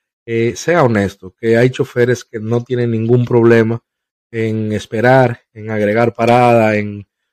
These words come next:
simplemente darle un servicio extra que usted necesite sin esperar nada a cambio. Por lo menos yo soy así, me ha ido muy bien de esa manera. Lógicamente no lo hago con todo el mundo,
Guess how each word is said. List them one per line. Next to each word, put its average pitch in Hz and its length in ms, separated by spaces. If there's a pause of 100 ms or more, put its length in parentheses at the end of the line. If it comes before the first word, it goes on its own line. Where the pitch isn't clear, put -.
(260)
simplemente 139 420
darle 131 200
un 127 80
servicio 123 480
extra 113 280
que 104 120
usted 113 640 (140)
necesite 117 680 (420)
sin 123 460
esperar 110 380
nada 104 240
a 92 60
cambio. 73 360
Por 110 140
lo 104 60
menos 113 260
yo 110 160
soy 113 200
así, 151 280
me 127 100
ha 101 60
ido 110 180
muy 110 200
bien 107 360
de 104 140
esa 107 180
manera. 113 420
Lógicamente 101 720
no 107 160
lo 107 160
hago 107 160
con 110 180
todo 110 200
el 120 80
mundo, 120 400